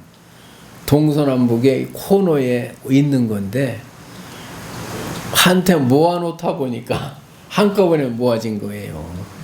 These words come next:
이 절을 지킨다는 뜻이에요. 나는 탱화를 만들 때 육군 참모총장,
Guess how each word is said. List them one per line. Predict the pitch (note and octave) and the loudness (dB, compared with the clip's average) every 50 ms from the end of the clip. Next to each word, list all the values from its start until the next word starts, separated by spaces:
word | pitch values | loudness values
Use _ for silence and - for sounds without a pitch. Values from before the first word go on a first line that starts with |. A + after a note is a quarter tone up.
| - - - | -10 0 4
이 | A#2+ B2 B2 A2+ - - - | 4 6 6 4 2 -2 -6
절을 | - - A#2+ A#2+ B2 A2 | -4 0 2 2 2 2
지킨다는 | - - - - - D3 C3 B2+ A#2+ A2 G2+ F#2+ F#2+ | 0 -2 -4 0 2 2 4 4 4 2 0 -2 -4
뜻이에요. | A2 A2 A2+ A2+ - A#2 A2+ G2+ F2+ D#2 - G#2+ A2 - - - - - - - - - - - - - - - - - - - - - - - - - - - - - - - - - - - - - - - - - - - - - - - - - - - - - - - - - - - - - - - - - - - - - | -6 -6 -4 -4 -4 -4 -4 -6 -6 -6 -8 -8 -8 -10 -12 -16 -16 -16 -16 -14 -14 -14 -12 -12 -12 -10 -10 -10 -10 -10 -10 -8 -8 -6 -6 -6 -6 -6 -6 -6 -6 -6 -6 -6 -8 -8 -8 -8 -10 -10 -10 -10 -10 -10 -10 -10 -10 -10 -10 -10 -10 -10 -10 -10 -10 -10 -8 -8 -8 -8 -8 -10 -10 -10 -10 -10 -10 -10 -6 0 4 6
나는 | C3 B2 C3 C#3+ D#3+ F3 F3 D#3 - | 6 6 6 4 4 2 2 2 4
탱화를 | - D#3+ F3+ F3+ E3+ D#3+ D#3 D3 | 4 6 6 6 6 4 4 4
만들 | C#3+ C3 B2 A#2 A2 A2+ G#2 F#2+ - | 4 2 2 4 4 2 2 0 2
때 | - B2 C3 B2+ G2+ F2+ G2+ - - - - - - - - - - - - - | 2 2 4 2 2 -2 -10 -14 -18 -20 -20 -20 -20 -20 -20 -20 -20 -12 -2 2
육군 | A2+ B2 C#3 C3+ - - D#3+ D3+ D3 | 4 4 4 2 2 2 2 2 2
참모총장, | C#3 - D3 D3+ C#3+ C3+ A#2+ A2 A2 - - A2 G2+ G2+ G2+ F2+ F#2+ F#2 F#2+ | 0 -2 -4 -2 0 0 0 0 -2 -4 -6 -4 -2 -2 -2 -2 -2 -4 -4